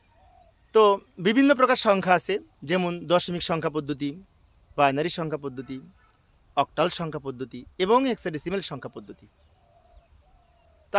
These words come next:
আমরা সাধারণত সাধারণ গণিতে দশমিক সংখ্যা ব্যবহার করে থাকি, যেটিকে ডেসিমেল সংখ্যা বলা হয়।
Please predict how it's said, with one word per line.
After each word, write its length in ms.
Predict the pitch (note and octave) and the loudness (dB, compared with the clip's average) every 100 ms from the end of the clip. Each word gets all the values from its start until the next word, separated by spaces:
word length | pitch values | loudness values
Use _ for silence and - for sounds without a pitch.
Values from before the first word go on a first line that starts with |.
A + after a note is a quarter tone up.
| G#3+ | 6
আমরা 140 | A#3+ | 6
সাধারণত 520 | - A#3+ A#3+ C4 B3+ C#4+ A#3+ E4+ _ _ _ _ _ _ _ _ _ _ _ _ _ _ _ - | 2 4 6 6 6 6 6 4 _ _ _ _ _ _ _ _ _ _ _ _ _ _ _ -10
সাধারণ 480 | - G3 G3+ C4+ C#4+ | 4 6 10 8 8
গণিতে 380 | A3 B3 A#3+ D3+ G#2 - - _ | 8 6 6 0 -6 -14 -20 _
দশমিক 360 | D#3 G#3 G#3+ G#3+ | 2 2 2 -2
সংখ্যা 260 | G3+ F3+ D3+ | -2 -2 -2
ব্যবহার 220 | C3 A#2+ | -2 -2
করে 140 | A2 G#2 | -8 -12
থাকি, 260 | G#2 _ _ _ _ _ _ _ _ _ _ _ _ _ _ _ _ _ _ _ _ _ D3+ | -16 _ _ _ _ _ _ _ _ _ _ _ _ _ _ _ _ _ _ _ _ _ -10
যেটিকে 260 | F3 G#3+ E3+ | -6 -4 2
ডেসিমেল 360 | F#3+ - G3+ F3 | 2 2 -2 -2
সংখ্যা 200 | D#3+ C3+ B2 | -4 -4 -4
বলা 160 | A2 F#2 | -6 -6
হয়। 120 | F2 | -16